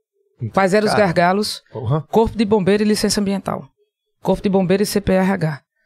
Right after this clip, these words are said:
Speaker 1: É, nos ca-, nas coisas de alto im-, de alto impacto, porque em Caruaru é municipalizada a licença ambiental.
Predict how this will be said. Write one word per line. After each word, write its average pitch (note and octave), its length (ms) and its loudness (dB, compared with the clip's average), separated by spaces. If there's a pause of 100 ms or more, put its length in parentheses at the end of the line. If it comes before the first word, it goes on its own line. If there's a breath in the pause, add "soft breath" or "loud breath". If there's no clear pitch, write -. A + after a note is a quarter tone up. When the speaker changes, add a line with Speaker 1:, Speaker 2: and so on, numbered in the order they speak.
(400)
Speaker 1:
É, D#3+ 140 2
nos G3 320 0
ca-, - 360 -2
nas F#3 180 -2
coisas G3 200 0
de F3 120 0
alto F3+ 200 0
im-, F#3+ 80 -4
de F3 220 -2
alto F3+ 220 0
impacto, D#3 360 -4
porque E3+ 120 -4
em E3 80 -2
Caruaru E3+ 300 0
é F3 40 0
municipalizada F3+ 640 -2
a - 20 -2
licença D#3+ 320 -6
ambiental. D#3 420 -4